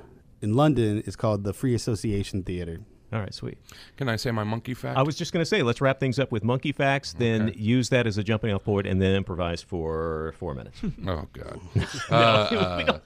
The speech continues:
Speaker 2: have to.
Speaker 3: the howler monkey. You guys familiar with the howler monkey?
Speaker 2: Yes.
Speaker 3: Uh, one of the larger in the primate form, but it can be heard for up to three miles in the forest 'cause it has a tremendous lung capacity. That's why it's called the howler. But it has the brain the size of a pea.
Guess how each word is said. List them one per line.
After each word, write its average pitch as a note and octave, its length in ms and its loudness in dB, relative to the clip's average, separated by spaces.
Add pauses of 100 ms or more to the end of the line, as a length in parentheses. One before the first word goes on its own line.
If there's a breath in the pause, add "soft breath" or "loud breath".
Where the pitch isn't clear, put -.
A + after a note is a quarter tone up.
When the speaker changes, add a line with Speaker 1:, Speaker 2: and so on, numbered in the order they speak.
Speaker 2:
have - 180 -6
to. - 100 -8
Speaker 3:
the G2 80 -2
howler B2+ 320 6
monkey. E2+ 300 -4
You F2 100 -8
guys F2+ 160 -6
familiar F#2+ 260 -4
with F#2 80 -2
the F2 80 -4
howler G#2 220 -2
monkey? A2 260 -6
Speaker 2:
Yes. - 400 -2 (100)
Speaker 3:
Uh, G#2 80 2
one A2+ 120 4
of A2+ 80 2
the A2 60 4
larger G#2 580 2
in G2+ 160 -4
the - 60 -2
primate G#2+ 520 -4
form, G2 320 -2
but F#2+ 200 -2
it G2+ 120 -2
can G#2 160 -2
be G2+ 120 -4
heard A2 380 0
for - 200 -8
up - 120 -6
to G#2+ 80 -8
three A#2 300 -4
miles G2+ 500 -2
in F2 120 -6
the D#2+ 60 -8
forest F2+ 520 -6
'cause F2 200 -6
it - 100 -8
has F2+ 200 -6
a E2 60 -8
tremendous F2+ 800 -4 (400 loud breath)
lung G2 340 4
capacity. F2 640 -4
That's E2 260 -10
why F#2 120 -6
it's E2+ 100 -12
called E2+ 240 -10
the E2 60 -8
howler. A2 420 -4 (320 loud breath)
But D3+ 340 4
it G2 120 -8
has G#2+ 180 -6
the A2 80 -6
brain A2 480 -2 (200)
the G#2+ 120 -6
size G2 280 -6
of E2+ 120 -8
a E2+ 60 -6
pea. - 440 -6